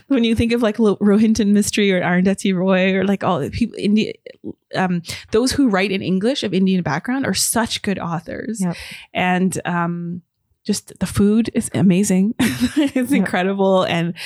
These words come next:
Speaker 1: I loved learning. Um, I, so I, I practice yoga. I love learning about, um, uh, yogic principles and Ay-, Ayurveda. And, um, I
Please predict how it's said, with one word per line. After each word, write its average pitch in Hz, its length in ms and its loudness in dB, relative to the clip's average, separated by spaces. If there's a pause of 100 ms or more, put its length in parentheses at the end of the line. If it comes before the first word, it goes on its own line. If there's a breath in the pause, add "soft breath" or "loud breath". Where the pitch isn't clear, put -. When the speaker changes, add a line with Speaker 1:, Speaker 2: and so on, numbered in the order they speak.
(400 loud breath)
Speaker 1:
I 202 80 0
loved 190 260 2
learning. 185 480 2
Um, 170 140 -4
I, 80 120 -6
so 196 160 -2
I, 180 140 0
I - 100 -2
practice 190 440 -4
yoga. 180 280 0
I 160 100 2
love 175 240 -4
learning 180 260 -2
about, 170 320 -2 (380 loud breath)
um, 170 460 -2 (840)
uh, 180 380 -2
yogic 185 480 -2
principles 185 800 0
and 185 480 -4
Ay-, 180 220 -2
Ayurveda. 180 840 2 (340 loud breath)
And, 185 480 -4
um, 185 560 -6 (400)
I 180 560 0